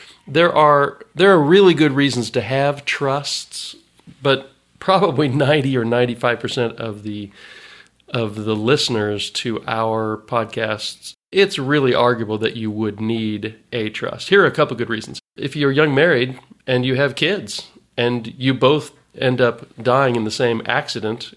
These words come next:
car accident, plane accident, well, y-, your minors are gonna need to be taken care of. And a lot of times, a trust can be used really well for that. Somet-, I've seen, I have clients that have spendthrift heirs, and they're saying, "You know what? If,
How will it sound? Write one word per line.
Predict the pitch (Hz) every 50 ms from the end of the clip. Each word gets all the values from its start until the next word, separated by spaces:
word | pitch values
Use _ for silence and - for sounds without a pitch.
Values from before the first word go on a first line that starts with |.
| _ _
car | - 127 120 123 120
accident, | 117 117 - 120 120 123
plane | - 135 123 120 117
accident, | 117 113 110 110 - 127 135 -
well, | 131 135 147
y-, | 151 147 143 - _ _
your | - 131 131 127
minors | 127 135 147 151 135 127 123 123 120
are | 123
gonna | 110 120 120 117 113
need | 110 113 113 113 110
to | - 120
be | 113 110
taken | 107 - 117 - - 107
care | 120 117 107 107
of. | 101
And | 110 110
a | 120
lot | 147 160
of | 147 -
times, | - 120 110 107 113 117 - - - - - - - - _ _ -
a | -
trust | - - - 160 156 127 131 139 - - - - - _ _
can | - 139 123
be | 127 123
used | 143 175 165 - - - - _ _ -
really | 123 120 117 113
well | 110 107 107 104
for | - -
that. | 113 120 - - - _ _ _ _
Somet-, | - - 185 196 190 170
I've | - 156 -
seen, | - - 160 151 139 135 - -
I | 127 127
have | 120 139 165 175 147 120 120 120
clients | - - 131 117 110 113 123 123 -
that | 123 107
have | 117 120 117 113
spendthrift | - - - - - 135 135 143 143 127 - 135 123 123 123 123 - - -
heirs, | 131 113 107 - - 123 - - - _ _ _ _ _ - _ -
and | 127 120
they're | 135 143
saying, | 139 - - 131 120 120 139
"You | 180
know | 208
what? | 175 147 147 175 - 120
If, | 113 110